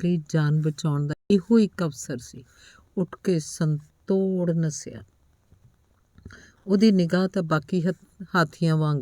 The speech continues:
ਪਹਿਲੋਂ ਹੀ ਕਮਜ਼ੋਰ ਸੀ, ਪਰ ਇਸ ਵੇਲੇ ਤਾਂ ਉਹਨੂੰ ਹਨੇਰਾ ਹੀ ਹਨੇਰਾ ਦਿਸ ਰਿਹਾ ਸੀ। ਉਹ ਜ਼ਖਮੀ ਹਾਲਤ 'ਚ ਡਿੱਗਦਾ ਢਹਿੰਦਾ ਵਾਹੋ ਦਾਈ ਨੱਸੀ ਗਿਆ। ਉਹ ਰੁੱਖਾਂ ਨਾਲ ਟੱਕਰਾਂ ਖਾ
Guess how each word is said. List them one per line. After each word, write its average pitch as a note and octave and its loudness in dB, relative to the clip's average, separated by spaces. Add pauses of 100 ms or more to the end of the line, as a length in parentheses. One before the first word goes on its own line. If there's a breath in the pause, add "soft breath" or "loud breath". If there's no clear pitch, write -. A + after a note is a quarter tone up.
ਪਹਿਲੋਂ D3 0
ਹੀ F#3+ 2
ਕਮਜ਼ੋਰ D#3 0
ਸੀ, D#3+ -12 (460 soft breath)
ਪਰ F3+ 2
ਇਸ F3+ 0
ਵੇਲੇ C#3+ 0
ਤਾਂ D#3+ -6
ਉਹਨੂੰ E3 -2
ਹਨੇਰਾ D#3 -2
ਹੀ F#3+ 2
ਹਨੇਰਾ C#3+ 0
ਦਿਸ C3+ -10
ਰਿਹਾ A2+ -12
ਸੀ। - -20 (540 soft breath)
ਉਹ F3 0
ਜ਼ਖਮੀ D#3+ 0
ਹਾਲਤ C#3+ -2
'ਚ - -14
ਡਿੱਗਦਾ D3 -4
ਢਹਿੰਦਾ C#3+ -6
ਵਾਹੋ D#3 -4
ਦਾਈ D3+ -2
ਨੱਸੀ C3+ -6
ਗਿਆ। D3 -10 (640 soft breath)
ਉਹ E3+ 0
ਰੁੱਖਾਂ F3 -2
ਨਾਲ D#3 2
ਟੱਕਰਾਂ D#3 -4
ਖਾ D#3+ -6